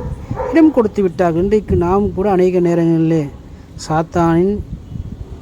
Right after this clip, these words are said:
பகட்டுத்தனமான, தந்திரமான இச்சைகளிலே நாம் சிக்கிவிடுகிறோம். கண்ணிகளிலே நாம் விழுந்து விடுகிறோம், இடம் கொடுத்து விடுகிறோம்.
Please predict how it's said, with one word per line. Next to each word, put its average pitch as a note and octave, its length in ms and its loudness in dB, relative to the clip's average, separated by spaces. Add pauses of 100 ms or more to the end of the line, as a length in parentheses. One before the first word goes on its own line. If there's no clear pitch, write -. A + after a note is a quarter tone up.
(340)
பகட்டுத்தனமான, F3+ 1080 0 (720)
தந்திரமான F3 920 2 (840)
இச்சைகளிலே A3 640 2
நாம் F3 280 2
சிக்கிவிடுகிறோம். D3 600 -2 (1400)
கண்ணிகளிலே G3 600 4
நாம் D#3 300 0 (120)
விழுந்து F3+ 240 4
விடுகிறோம், C#3 360 -2 (1300)
இடம் C4+ 240 4
கொடுத்து F#3+ 280 2
விடுகிறோம். D3+ 360 0